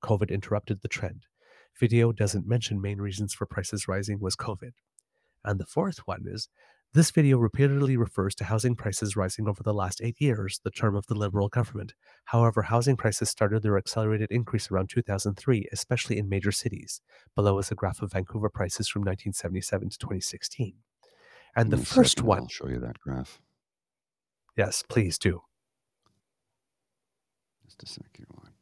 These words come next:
Speaker 2: I get it up. Bring this up on screen. Here we are. I gotta minimize it a bit. It's a little bit too, I blew it up to two hundred percent so everybody could, oh, there, that's too much. Let's,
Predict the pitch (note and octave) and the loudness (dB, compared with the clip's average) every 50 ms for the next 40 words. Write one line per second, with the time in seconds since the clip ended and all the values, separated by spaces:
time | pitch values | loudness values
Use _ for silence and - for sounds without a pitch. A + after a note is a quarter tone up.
0 | _ _ - - - _ - - - - - - - _ _ _ _ _ _ _ | _ _ -20 -20 -20 _ -20 -20 -20 -20 -20 -20 -20 _ _ _ _ _ _ _
1 | _ _ _ _ _ _ _ _ _ _ _ _ _ _ _ _ _ _ _ - | _ _ _ _ _ _ _ _ _ _ _ _ _ _ _ _ _ _ _ -20
2 | _ _ _ _ _ _ _ _ _ _ _ _ _ _ _ - - - - G2 | _ _ _ _ _ _ _ _ _ _ _ _ _ _ _ -12 -10 -8 -8 -6
3 | F#2 - - - - - - - - - - - - - - - D2+ F#2+ A2 A2 | -8 -8 -6 -4 -2 -2 -2 -2 -4 -6 -4 -4 -6 -6 -4 -2 0 0 2 2
4 | G2+ F2+ F2+ E2 D2 - - F2+ - G1+ G1+ - - - - - _ _ _ _ | 0 0 -2 -6 -8 -8 -2 0 0 0 0 -2 -4 -6 -10 -14 _ _ _ _
5 | _ _ _ _ _ _ _ _ _ _ _ _ _ _ _ _ _ _ _ _ | _ _ _ _ _ _ _ _ _ _ _ _ _ _ _ _ _ _ _ _
6 | _ _ _ _ _ _ _ _ _ _ _ _ _ _ _ _ _ - - C3+ | _ _ _ _ _ _ _ _ _ _ _ _ _ _ _ _ _ -16 -12 -8
7 | - C#2+ C2+ C2+ C#2 C#2+ C#2+ - C#2+ B1+ B1 B1+ B1+ C2 B1+ C2 B1+ - - A#1+ | -6 -4 -2 -2 0 0 0 0 0 -2 -2 -6 -8 -10 -12 -16 -20 -20 -16 -14
8 | - - - - - - C#2 C#2 - - _ - - - - C#2 C#2 - - C#2+ | -14 -14 -12 -12 -12 -12 -14 -14 -18 -20 _ -20 -14 -12 -10 -10 -8 -6 -4 -4
9 | C2+ C#2 - F2 D#2 C2 B1 A#1+ - - - - - - - C2 C2+ C2 - - | 0 6 8 8 8 8 6 2 -4 -6 -14 -14 -10 -6 -6 -4 -4 -4 -6 -8
10 | - - - - G1+ - - - - - - - - - - - _ - - - | -10 -12 -10 -10 -10 -10 -10 -10 -10 -10 -12 -14 -18 -16 -16 -16 _ -4 -4 -4
11 | - - - - - - - - - - - D2+ - - - - - - - | -4 -4 -8 -8 -8 -12 -12 -12 -10 -10 -10 -10 -12 -14 -14 -16 -16 -16 -16